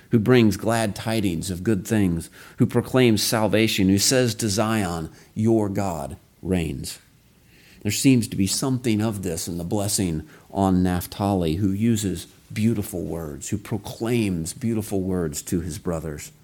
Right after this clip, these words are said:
Then comes the blessing of Joseph in verses twenty-two through twenty-six. Joseph is fruitful, fulfilling the promise of a multitude of descendants. Though he has encountered enemies, even his own brothers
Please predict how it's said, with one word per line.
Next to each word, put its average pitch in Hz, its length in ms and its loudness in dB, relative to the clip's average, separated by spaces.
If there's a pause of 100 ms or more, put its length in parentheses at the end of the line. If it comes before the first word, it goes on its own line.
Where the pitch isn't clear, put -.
(960)
Then 143 300 8
comes 135 320 4
the 107 80 -2
blessing 101 460 2
of 92 100 -6
Joseph 101 560 -4
in 82 120 -6
verses 90 360 -4
twenty-two 92 680 0
through 82 160 -8
twenty-six. 78 800 -6 (520)
Joseph 135 500 6
is 113 140 2
fruitful, 156 560 2
fulfilling 107 720 -2 (200)
the 101 80 -6
promise 113 520 2
of 95 160 2
a 98 80 4
multitude 107 540 2
of 78 100 -6
descendants. 113 680 0 (640)
Though 110 220 4
he 117 160 6
has 104 160 2
encountered 104 720 0
enemies, 123 580 6 (300)
even 120 300 6
his 104 180 4
own 101 180 2
brothers 117 540 -2